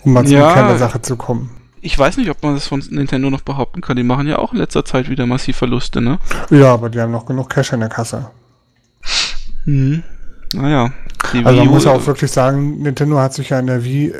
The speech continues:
Speaker 1: dumm und dämlich verdient. Ja, also die haben ja wie viel Millionen verkaufte Konsolen? Das waren, äh, f-, f-, vierzig, fünfzig, irgendwie sowas in den Dreh? Oder
Speaker 2: Nee,
Speaker 1: war's mehr?
Speaker 2: viel mehr,
Speaker 1: Mehr.
Speaker 2: viel mehr. Über hundert Millionen
Speaker 1: Ja,
Speaker 2: müssten
Speaker 1: ich
Speaker 2: es
Speaker 1: muss mal
Speaker 2: sein.
Speaker 1: kurz die Kon-, Zahlen runterziehen.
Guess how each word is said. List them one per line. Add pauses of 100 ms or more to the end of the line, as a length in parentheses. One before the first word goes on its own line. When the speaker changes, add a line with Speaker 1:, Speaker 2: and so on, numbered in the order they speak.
Speaker 1:
dumm
und
dämlich
verdient. (480)
Ja,
also
die
haben
ja (160)
wie
viel
Millionen
verkaufte
Konsolen?
Das
waren,
äh, (840)
f-,
f-,
vierzig,
fünfzig,
irgendwie
sowas
in
den
Dreh? (340)
Oder
Speaker 2:
Nee,
Speaker 1:
war's
mehr?
Speaker 2:
viel
mehr,
Speaker 1:
Mehr.
Speaker 2:
viel
mehr. (440)
Über
hundert
Millionen
Speaker 1:
Ja,
Speaker 2:
müssten
Speaker 1:
ich
Speaker 2:
es
Speaker 1:
muss
mal
Speaker 2:
sein.
Speaker 1:
kurz
die
Kon-, (240)
Zahlen
runterziehen.